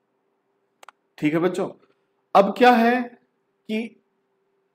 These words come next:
जब ये विपरीत है तो ये चिपक जाता है, लेकिन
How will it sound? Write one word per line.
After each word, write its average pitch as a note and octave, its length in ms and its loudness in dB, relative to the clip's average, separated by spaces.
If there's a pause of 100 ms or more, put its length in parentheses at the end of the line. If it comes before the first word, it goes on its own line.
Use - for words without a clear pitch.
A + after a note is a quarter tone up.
(420)
जब A3 200 2
ये A3+ 200 0
विपरीत F#3 540 -2
है F3 420 -6 (440)
तो D#3+ 60 -2
ये F#3+ 200 2
चिपक D#3 480 -2
जाता A2+ 320 -4
है, A2+ 160 -4
लेकिन F#3 560 -2